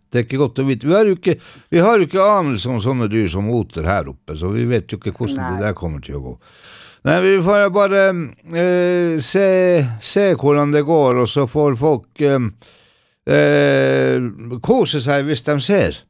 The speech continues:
Speaker 1: hvis de ser, får se den.
Speaker 2: Ja da, det var artig å se den.
Speaker 1: Ja, det var det nok helt sikkert.
Speaker 2: <laughs>
Speaker 1: Ok, eh, men, eh, eh, så, sånn som, eh, eh, hunder som er løs, det kan jo også være farlig.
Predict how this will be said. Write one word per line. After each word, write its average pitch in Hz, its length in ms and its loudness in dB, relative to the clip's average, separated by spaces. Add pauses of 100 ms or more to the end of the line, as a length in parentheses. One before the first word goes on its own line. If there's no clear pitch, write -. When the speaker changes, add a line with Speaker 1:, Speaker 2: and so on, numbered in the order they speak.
(120)
Speaker 1:
hvis 127 200 -6
de 156 140 2
ser, 147 180 0
får 135 220 -2
se 143 160 2
den. 64 220 -12 (720)
Speaker 2:
Ja 143 240 2
da, 120 220 -2
det 127 160 -10
var 147 240 4
artig 117 260 -4
å 110 60 -10
se 107 180 -12
den. - 80 -20 (160)
Speaker 1:
Ja, 117 180 0
det 160 120 2
var 170 120 2
det 160 120 2
nok 117 180 -2
helt - 260 -4
sikkert. 90 440 -10 (360)
Speaker 2:
<laughs> 151 440 -2
Speaker 1:
Ok, 185 180 0
eh, 165 840 0
men, 196 320 -2
eh, 196 260 0 (300)
eh, 165 340 2
så, 175 240 0
sånn 175 260 0
som, 165 280 -2
eh, 156 180 2 (300)
eh, 139 420 0
hunder 131 400 0
som 117 160 -2
er 117 120 0
løs, 110 280 0
det 113 160 0
kan 117 160 -2
jo 131 140 -2
også 120 140 -2
være 95 240 0
farlig. 73 440 -4